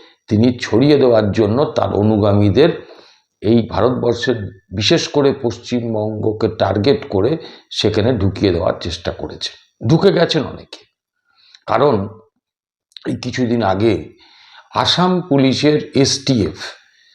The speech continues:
আসামে এক জঙ্গি ধরা পড়েছিল, সেখানকার পুলিশ ধরেছিল, তারপর সেখানকার এসটিএফ তারা আমাদের এই কলকাতায় এসে,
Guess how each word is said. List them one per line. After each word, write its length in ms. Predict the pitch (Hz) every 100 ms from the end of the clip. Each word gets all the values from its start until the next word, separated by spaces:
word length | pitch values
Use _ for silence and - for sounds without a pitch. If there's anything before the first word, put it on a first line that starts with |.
| - -
আসামে 380 | 107 127 131 127
এক 220 | 123 120 - - _ -
জঙ্গি 280 | 113 113 120
ধরা 240 | 104 107 113
পড়েছিল, 460 | 117 110 - 113 131
সেখানকার 460 | - 98 104 110 95
পুলিশ 300 | 101 113 117
ধরেছিল, 400 | 92 113 110 127 165
তারপর 300 | - 104 113
সেখানকার 500 | 107 113 107 101 107 -
এসটিএফ 580 | 117 127 - 160 139 98 - - - _
তারা 200 | 95 98 113 -
আমাদের 280 | 104 113 117
এই 120 | 117 107 104
কলকাতায় 480 | 101 107 107 110 98
এসে, 240 | 101 -